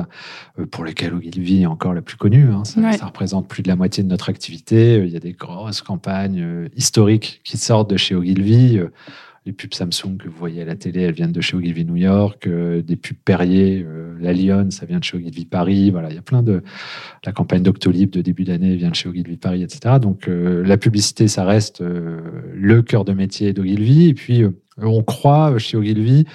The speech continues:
Speaker 1: euh, à, euh, au fait que la créativité vient justement de la confrontation entre les points de vue,
Speaker 2: Hmm.
Speaker 1: hein, de la diversité.
Speaker 2: Ouais.
Speaker 1: Et donc, c'est pour ça qu'on croit avoir plusieurs métiers sous le même toit, parce qu'on se dit que toutes les réponses sont pas publicitaires. Et donc,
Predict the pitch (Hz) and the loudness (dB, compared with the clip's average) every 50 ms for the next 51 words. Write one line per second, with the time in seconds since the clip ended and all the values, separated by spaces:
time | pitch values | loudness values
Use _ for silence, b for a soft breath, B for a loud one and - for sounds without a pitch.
0 | B B B B B B _ - 104 98 101 101 104 - - 123 127 107 120 120 | B B B B B B _ -4 0 0 2 2 0 -2 -2 0 2 4 6 6
1 | 120 123 120 117 110 104 101 101 98 98 95 95 98 92 95 117 - - - 131 | 6 6 6 4 4 4 4 4 4 2 2 2 0 0 -2 -4 -2 2 2 2
2 | 135 - - - 113 101 95 - - - 113 113 - - - 104 104 104 - 120 | 2 2 2 2 2 2 2 -2 -2 -2 -2 -2 -2 -4 -8 -10 -10 -4 0 2
3 | 123 131 123 101 95 101 101 117 120 127 117 107 110 104 - 110 104 110 117 107 | 2 4 2 2 -2 0 2 4 4 4 4 2 -2 -2 0 0 2 4 2 2
4 | 95 - - 110 107 - - 110 - 107 95 - - 113 107 - - 98 98 101 | 0 0 -2 -4 -4 -4 -8 -4 -4 -2 -4 -2 -4 -4 -6 -4 -6 -6 -6 -6
5 | - 95 92 87 92 - 226 - - - 117 127 - - - - - 95 92 95 | -6 -8 -8 -8 -4 0 2 2 2 2 0 -2 -4 -6 -16 -6 -4 0 2 2
6 | 95 101 104 - 202 - 214 214 208 202 - - B B B B B B _ - | 4 4 4 4 4 2 4 2 4 4 2 0 B B B B B B _ -2
7 | 107 110 - - 113 110 - 135 135 - 120 110 - - 135 135 143 143 139 127 | -2 0 0 2 2 4 4 4 2 2 0 -2 0 2 2 4 4 4 2 2
8 | 113 104 104 117 113 - - - 139 123 127 123 120 117 110 - 131 120 - - | 0 0 0 0 0 -2 -4 -6 -2 -2 0 0 0 -2 -2 -2 -4 -4 -2 -4
9 | 117 107 104 101 107 - 147 170 - _ _ - 110 - - - 120 110 107 98 | -4 -4 -4 -4 -2 0 -2 -2 -2 _ _ -6 -6 -6 -2 -2 0 0 0 2
10 | 104 127 139 131 - 117 110 - - - - - 123 113 113 113 - 135 127 - | 2 2 2 2 -2 -4 -4 -4 -12 -20 0 2 4 4 4 4 2 0 -2 -2
11 | - 120 113 - 113 - - 107 107 104 - - - 104 98 101 _ B B B | -2 -4 -6 -6 -8 -8 -8 -10 -10 -10 -12 -14 -14 -16 -16 -16 _ B B B
12 | B B B B B B B - 127 113 110 113 113 - | B B B B B B B 2 4 6 6 6 4 2